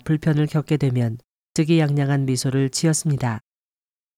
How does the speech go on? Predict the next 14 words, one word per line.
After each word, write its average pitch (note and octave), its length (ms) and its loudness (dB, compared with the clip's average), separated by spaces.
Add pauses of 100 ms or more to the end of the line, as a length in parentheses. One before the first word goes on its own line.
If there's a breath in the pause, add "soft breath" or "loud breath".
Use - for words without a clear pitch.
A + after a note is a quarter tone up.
(240)
또 D#3 360 2
벌을 F3+ 260 6
준다면 F3 560 4
어떤 E3+ 360 2
이미지의 D#3+ 480 0
인물에게 D3 480 0
주겠는가에 D#3 580 0
대한 C3+ 260 0
실험에서는 C#3+ 720 0 (460)
많은 D#3 300 4
피험자들이 D3 840 0 (120)
선망 E3+ 440 0
이미지를 D3 580 0
선택했습니다. D#3 960 -4